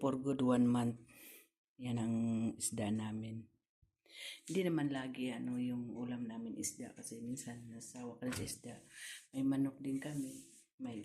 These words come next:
gulay. Yan po, nag-, nag-grocery kasi kami for good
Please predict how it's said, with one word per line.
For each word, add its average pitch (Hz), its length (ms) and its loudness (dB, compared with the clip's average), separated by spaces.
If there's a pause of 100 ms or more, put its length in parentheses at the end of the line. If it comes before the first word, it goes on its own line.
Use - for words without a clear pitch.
gulay. 131 560 -4 (1040)
Yan 123 240 -8
po, 117 320 -6
nag-, 123 560 -2
nag-grocery 135 480 0
kasi 135 240 -4
kami 127 320 -6
for 127 240 -14
good 117 240 -10